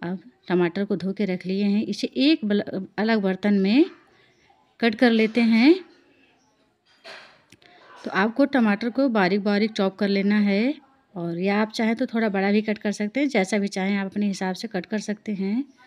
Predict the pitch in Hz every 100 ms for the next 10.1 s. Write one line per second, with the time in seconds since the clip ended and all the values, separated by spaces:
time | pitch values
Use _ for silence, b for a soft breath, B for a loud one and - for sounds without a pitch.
0 | B B B B B - 214 233 277 285
1 | 302 - 240 226 226 302 294 285 285 247
2 | 190 196 254 254 302 254 220 240 233 214
3 | 202 254 254 262 - 175 170 240 - 262
4 | - 208 214 233 - 170 208 233 247 240
5 | 185 185 - 254 262 b b b b b
6 | 185 226 262 262 320 247 214 220 247 247
7 | 226 220 220 240 262 240 - 196 208 220
8 | 226 208 226 233 180 - 240 220 220 220
9 | 214 202 233 170 165 170 202 214 208 226